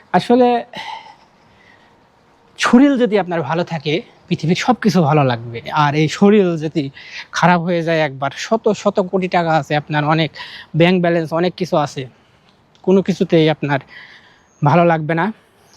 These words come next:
তাই নিজের শরীরটাকে সুস্থ রাখার জন্য অবশ্যই সর্বদা চেষ্টা করবেন দৌড়াদৌড়ি, হাঁটাহাঁটি এবং খাওয়া দাওয়া, সেই সাথে সব কিছু।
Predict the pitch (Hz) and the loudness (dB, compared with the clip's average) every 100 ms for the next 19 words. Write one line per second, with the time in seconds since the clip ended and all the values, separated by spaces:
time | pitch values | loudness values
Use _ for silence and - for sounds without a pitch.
0 | _ _ _ _ _ _ _ _ _ - | _ _ _ _ _ _ _ _ _ -4
1 | 160 147 143 - - - - _ 170 185 | 0 0 -2 -10 -20 -20 -20 _ 2 6
2 | 208 180 - - 202 202 180 165 156 - | 4 2 -6 0 2 2 0 -2 -4 -4
3 | 165 190 156 160 147 151 151 147 160 - | -4 -2 0 -2 -2 0 0 0 0 0
4 | 156 165 _ _ _ - _ _ _ _ | -2 -2 _ _ _ -20 _ _ _ _
5 | _ _ - 175 170 170 160 175 - 160 | _ _ 0 2 4 2 0 -4 -2 0
6 | 160 160 190 165 _ _ _ - 143 151 | 2 2 0 -2 _ _ _ -10 0 2
7 | 156 147 147 156 151 143 135 143 139 139 | 2 2 0 0 -2 -2 -2 -2 -2 0
8 | 143 139 147 147 147 139 143 147 - 147 | -2 -2 0 0 2 0 -2 -8 -10 -14
9 | 139 135 135 - | -14 -14 -14 -14